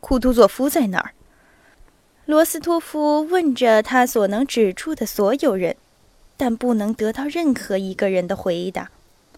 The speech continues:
最后，他抓住一个兵的领子，强迫他回答。“嗨，老兄，他们早已向前逃跑了。”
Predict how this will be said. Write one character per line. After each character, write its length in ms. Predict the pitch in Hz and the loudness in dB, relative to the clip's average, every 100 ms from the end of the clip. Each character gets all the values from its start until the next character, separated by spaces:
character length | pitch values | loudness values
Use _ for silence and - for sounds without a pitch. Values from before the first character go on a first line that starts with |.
| _ _ _ _ _ _ _ _ _ - | _ _ _ _ _ _ _ _ _ -4
最 240 | - 320 | 0 0
后， 340 | 269 - 339 254 _ - | 0 -4 -6 -6 _ -2
他 200 | 240 226 | 4 4
抓 240 | 285 285 | 6 4
住 140 | 285 233 | 4 0
一 220 | 190 226 | -4 -4
个 100 | 269 | -4
兵 260 | 269 320 | -2 -4
的 100 | 359 | -2
领 220 | 240 196 - _ | -2 -4 -8 _
子， 180 | - - _ _ - | -16 -16 _ _ -12
强 360 | - 202 226 | -2 0 0
迫 260 | 302 370 285 | -4 -2 -2
他 180 | 208 202 | -2 -4
回 240 | 185 185 | -4 -4
答。 200 | 185 180 _ _ _ _ _ _ _ _ _ _ | -8 -12 _ _ _ _ _ _ _ _ _ _
“嗨， 340 | - - 233 254 | -10 8 10 12
老 320 | 233 190 - | 10 6 2
兄， 340 | - 220 214 - - - - - | 4 8 8 6 -6 -20 -20 4
他 220 | 269 269 | 10 12
们 140 | 277 | 12
早 200 | 233 247 | 12 12
已 60 | 277 | 12
向 220 | - 285 | 8 4
前 200 | 247 240 | 6 4
逃 220 | 294 - | 6 8
跑 240 | 311 - - | 8 8 6
了。” 340 | 208 226 202 | 10 10 8